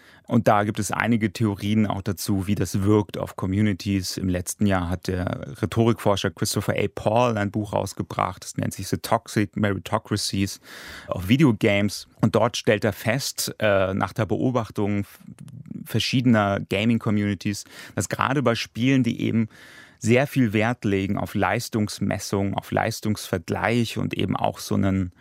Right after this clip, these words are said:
so eine vermeintliche, so ein vermeintliches faires Spielfeld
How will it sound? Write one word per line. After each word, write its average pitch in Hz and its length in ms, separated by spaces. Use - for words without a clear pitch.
so - 140
eine 104 140
vermeintliche, 101 1300
so - 120
ein 104 140
vermeintliches 104 760
faires 120 560
Spielfeld 104 720